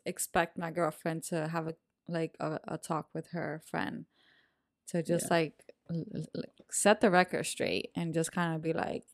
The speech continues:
Speaker 1: you know, "Well, we all grow, and obviously I'm not gonna be the same person, and you can't dislike my girlfriend, like, you literally haven't even met her, so let's cut that
Speaker 2: Yeah.
Speaker 1: shit out."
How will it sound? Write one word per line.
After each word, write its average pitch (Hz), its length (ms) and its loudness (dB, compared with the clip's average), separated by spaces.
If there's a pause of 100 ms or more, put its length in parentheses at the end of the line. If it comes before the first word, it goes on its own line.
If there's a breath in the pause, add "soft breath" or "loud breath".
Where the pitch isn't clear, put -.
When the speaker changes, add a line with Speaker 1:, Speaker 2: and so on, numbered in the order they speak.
Speaker 1:
you 175 140 -2
know, 160 200 0
"Well, 151 380 2
we 175 140 6
all 170 160 10
grow, 160 600 2 (100)
and 156 480 -2 (100)
obviously 165 340 0
I'm 165 80 -2
not 160 160 -4
gonna 165 140 -4
be 165 100 -6
the 160 100 -2
same 170 220 -6
person, 170 640 -8 (460 soft breath)
and 180 280 -2
you 170 80 -2
can't 180 280 -2
dislike 165 420 0
my 160 160 -6
girlfriend, 160 640 -4
like, 160 160 -6
you 165 80 -6
literally 160 380 0
haven't 165 260 -2
even - 160 -6
met - 180 -4
her, 165 220 -6
so 160 200 -2
let's 165 280 0
cut 160 160 -2
that - 160 0
Speaker 2:
Yeah. - 60 -4
Speaker 1:
shit 165 120 -2
out." 87 200 -2